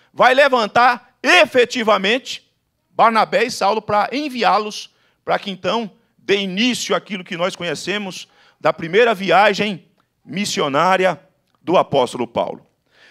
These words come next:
Mas, além disso, nesse contexto de transição, você vai perceber que parece que é como se Lucas fizesse uma interrupção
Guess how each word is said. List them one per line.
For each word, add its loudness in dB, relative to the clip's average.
Mas, 4
além 2
disso, -4
nesse -4
contexto -2
de -8
transição, -2
você 4
vai 4
perceber 0
que -8
parece 2
que -4
é 0
como 0
se -4
Lucas -4
fizesse -2
uma 0
interrupção -2